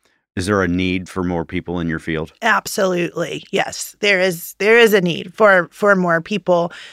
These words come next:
Speaker 2: um, in our field. Um, and there's also a push and a need that this should be really a specialized area of law.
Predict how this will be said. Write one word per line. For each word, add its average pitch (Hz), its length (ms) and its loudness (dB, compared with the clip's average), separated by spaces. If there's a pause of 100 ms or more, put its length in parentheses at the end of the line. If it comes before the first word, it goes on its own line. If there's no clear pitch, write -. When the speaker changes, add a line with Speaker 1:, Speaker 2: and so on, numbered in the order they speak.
(300)
Speaker 2:
um, 170 640 4 (140)
in 202 120 6
our 165 160 6
field. - 460 -4 (100)
Um, 196 460 -4 (160)
and 180 480 2 (460)
there's 214 240 6
also 202 920 4 (240)
a 190 100 4
push 233 560 0
and 208 100 0
a 196 80 2
need 202 420 0
that 180 380 4
this 240 180 2
should 269 160 -2
be 226 120 0
really 208 260 6
a 185 80 4
specialized 202 1000 0 (560)
area 226 480 6
of 190 120 2
law. 190 340 6